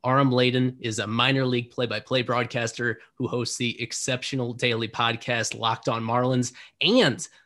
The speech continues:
the Locked On M L B Prospects podcast as well, part of the Locked On Network. You subscribe to him over there. You probably already do. If you don't,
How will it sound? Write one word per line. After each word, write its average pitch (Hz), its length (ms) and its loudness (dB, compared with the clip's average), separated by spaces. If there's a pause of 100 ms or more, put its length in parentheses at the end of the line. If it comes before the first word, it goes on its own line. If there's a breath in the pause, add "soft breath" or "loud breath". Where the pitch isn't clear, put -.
(100)
the 120 100 -2
Locked 135 360 2
On 127 180 4
M 135 160 0
L 127 80 0
B 120 140 0
Prospects 143 680 -2
podcast 117 540 -2
as 104 220 -8
well, 131 340 0 (480 loud breath)
part 123 220 0
of 110 60 -2
the 104 60 -8
Locked 113 320 -4
On 110 140 -2
Network. 139 300 -2 (140)
You 156 120 -2
subscribe 175 440 -2
to 185 60 2
him 147 120 4
over 127 200 -2
there. 120 220 2
You 120 100 -2
probably 143 380 2
already 117 260 -2
do. 127 360 -2 (240 soft breath)
If 120 160 -8
you 123 40 0
don't, 156 280 4